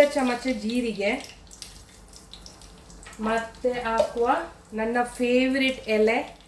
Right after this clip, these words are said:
ಕರಿಬೇವಿನ ಎಲೆ. ನೋಡಿ, ಎಲ್ಲದಕ್ಕೆ ನಾನು ಹಾಕ್ತೇನೆ ಇದನ್ನು. ಮತ್ತೆ ಇದನ್ನು ಸರಿಯಾಗಿ ಮಿಕ್ಸ್ ಮಾಡುವ. ನಾನು ಈ ರೀತಿ ದಾಲ್ ಮಾಡೋದು, ಒಬ್ಬೊಬ್ರು ಒಂದೊಂದು ಥರ ಮಾಡ್ತಾರೆ.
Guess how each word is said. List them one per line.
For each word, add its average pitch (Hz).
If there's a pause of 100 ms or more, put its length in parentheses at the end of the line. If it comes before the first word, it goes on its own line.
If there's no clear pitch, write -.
(220)
ಕರಿಬೇವಿನ 233 (140)
ಎಲೆ. 202 (1900)
ನೋಡಿ, 196
ಎಲ್ಲದಕ್ಕೆ 254
ನಾನು 247
ಹಾಕ್ತೇನೆ 226
ಇದನ್ನು. 180 (1120)
ಮತ್ತೆ 214
ಇದನ್ನು 214 (280)
ಸರಿಯಾಗಿ 214 (960)
ಮಿಕ್ಸ್ -
ಮಾಡುವ. 156 (2000)
ನಾನು 254
ಈ 285
ರೀತಿ 277
ದಾಲ್ 220
ಮಾಡೋದು, 208
ಒಬ್ಬೊಬ್ರು 220
ಒಂದೊಂದು 247
ಥರ 247
ಮಾಡ್ತಾರೆ. 240